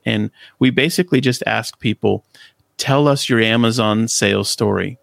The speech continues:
like, in general. Like, wh-, what was your, you know, why are you on,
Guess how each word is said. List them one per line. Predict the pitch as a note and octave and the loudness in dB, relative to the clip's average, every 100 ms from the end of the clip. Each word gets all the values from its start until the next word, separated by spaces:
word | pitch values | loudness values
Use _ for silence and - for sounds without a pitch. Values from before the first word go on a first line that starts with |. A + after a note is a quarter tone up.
| _ | _
like, | - G#2 - | -4 -4 -4
in | - A#2 | -4 -2
general. | A#2 A#2 F#2 G2 | 0 0 -2 -2
Like, | G2+ | -2
wh-, | - G#2+ | -2 -2
what | A2+ B2+ | 0 0
was | A#2+ B2+ A#2+ | 2 0 2
your, | A2+ G#2+ | 0 0
you | A2 | -2
know, | G#2 | -4
why | A#2 A2 A2+ | -2 0 2
are | A#2 | 2
you | A#2+ | 2
on, | A2 A2 | 2 0